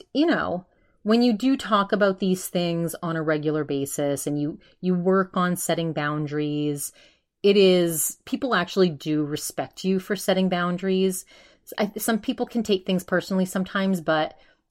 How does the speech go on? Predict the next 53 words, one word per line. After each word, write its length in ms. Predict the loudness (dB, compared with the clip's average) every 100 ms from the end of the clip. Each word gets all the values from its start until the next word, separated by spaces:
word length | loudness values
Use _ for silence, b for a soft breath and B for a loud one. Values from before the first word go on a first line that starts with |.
| _
overall, 680 | 0 2 2 0 -2 -2 -2
what 120 | -2 0
I've 320 | 0 0 -2
realized 600 | -4 -2 -2 -2 -4 -4
is 180 | -4 -2
that 380 | -2 -2 -4 -6
<clears throat> 40 | -2
if 460 | -2 -2 -6 -4
you 100 | -2
set 300 | 0 0 -2
boundaries 640 | -2 -2 -2 0 0 -2 -2
and 140 | -2
you're 140 | 0 0
a 40 |
good 240 | 2 -2
person 720 | -2 -8 -8 -4 -4 -2 -6 -8 B B 2
in 160 | 4
the 80 | 4
boundaries 500 | 2 -2 0 0 0
that 120 | -2
you 100 | -6
set 500 | -6 -4 -2 -2 -4
and 140 | -4 -4
your 80 | -4
intentions 580 | -6 -6 -6 -4 -4
are 60 | -4
good, 480 | -6 -6 -4 -4 -8 b b _
people 240 | 0 2
will 220 | 4 2 0
recognize 520 | -4 -6 -6 -8 -8
that 200 | -6 -4
and 80 | -4
they 60 |
will 220 | -2 -4
respect 400 | -4 -6 -8 -6
you 60 | -10
for 240 | -8 -8
it. 60 | -6
And 100 | -6
if 80 | -6
they 80 | -2
don't, 320 | -2 -2 -6 _ _ _ -2
they 80 |
don't 160 | -2 -2
deserve 280 | -2 -2 -2
you. 260 | -6 -12 -10
They 80 | -8
don't 100 | -8
deserve 320 | -6 -6 -6
to 80 | -6
be 80 | -6
around 300 | -6 -8 -8
you. 240 | -10 -12